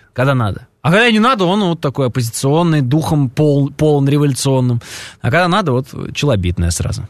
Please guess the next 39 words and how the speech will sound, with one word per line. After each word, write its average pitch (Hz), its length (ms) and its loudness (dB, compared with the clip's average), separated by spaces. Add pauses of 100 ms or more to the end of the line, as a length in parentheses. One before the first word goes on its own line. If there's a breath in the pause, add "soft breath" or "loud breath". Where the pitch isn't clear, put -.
Челобитная. 95 680 -2 (420 loud breath)
«Центр 214 340 0
Москвы 202 360 2
застроен, 185 480 2
и 165 60 2
ничего, 165 260 2
пускай 165 340 0
в 160 60 -2
Сибирь 143 300 0
едет. 117 280 -2
Там 120 140 0
свежо», 120 400 0
пишет - 240 -2
Спиру. 113 340 -2 (120)
В - 20 -2
Магадане 175 460 2
свежо. 147 340 -4 (400)
В - 60 -2
Магадане 180 420 2
очень 180 180 -2
свежо. 151 380 -4 (500)
Если 190 380 2
кому-то 196 400 0
нужно, 185 380 0 (240)
например, 147 420 2
из 143 60 0
наших 156 240 -2
артистов, 135 500 -2
поселиться 156 500 -2
в 127 60 -4
свежем 147 320 0
районе, 131 420 0 (240 loud breath)
пожалуйста. 156 520 0 (160)
Здесь 147 340 0
Сибирь 196 320 2
какая 127 260 0
у 110 40 0
нас 101 140 -2
прекрасная. - 500 -6